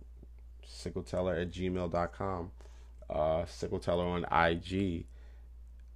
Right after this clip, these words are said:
I really want this, again, to be a two-way street. And there's been so many people that have reached out to me on my personal page, and I appreciate that. I really would like to keep the dialogue and the conversation going.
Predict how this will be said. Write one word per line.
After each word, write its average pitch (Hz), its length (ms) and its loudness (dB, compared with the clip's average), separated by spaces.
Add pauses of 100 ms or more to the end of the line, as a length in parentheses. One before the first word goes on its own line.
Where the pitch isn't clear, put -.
(840)
I 90 60 4
really 104 300 8
want 92 420 2
this, 82 360 2 (140)
again, 82 360 0
to 73 80 0
be 78 280 -2
a 76 100 -2
two-way 85 520 -6
street. - 480 -6 (280)
And 80 420 -2 (300)
there's 95 180 -2
been 98 120 4
so 98 240 -2
many 90 180 2
people 90 300 -2
that 78 80 2
have 85 160 -2
reached 85 180 -4
out 82 140 0
to - 120 -10
me 82 80 -2
on 80 80 -2
my 76 120 -2
personal 85 460 -2
page, 82 440 -2 (640)
and - 160 -2
I 78 120 2
appreciate 85 680 -2
that. 82 320 2
I - 80 -4
really 85 320 0
would 82 180 -2
like 80 360 0 (720)
to 87 340 -4
keep - 360 -4
the 104 80 -10
dialogue 82 580 2
and 85 80 -4
the 78 60 -4
conversation 90 760 -6
going. 85 400 -2